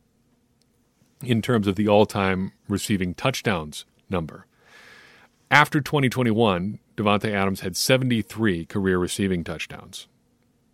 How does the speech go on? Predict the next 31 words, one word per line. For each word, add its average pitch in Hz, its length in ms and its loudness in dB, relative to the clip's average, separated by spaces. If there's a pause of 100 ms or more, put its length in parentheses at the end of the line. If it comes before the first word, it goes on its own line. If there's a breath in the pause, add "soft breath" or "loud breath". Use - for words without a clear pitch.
(240)
Don 98 220 6
Hutson 101 320 -4
has 85 260 -6
ninety-nine, 98 840 -2 (200)
had 92 300 2
ninety-nine. 76 580 -12 (1800)
And 117 120 0
then 113 140 4
six - 240 2
additional 104 380 2
touchdowns 92 580 -8 (200)
he 104 80 -6
accumulated 90 580 -4
in 87 80 -6
various 85 340 -2
other 117 140 2
ways. - 320 -10 (1500 soft breath)
It 135 140 4
is 135 140 2
very 139 240 2
possible, 120 440 2
I 98 80 4
think, 98 220 -2
that 98 260 -2
Davante 92 440 -2
Adams 85 280 -8
catches 143 440 -4
him, 76 200 -10
which 92 220 -4
would 101 120 0
be 90 320 -2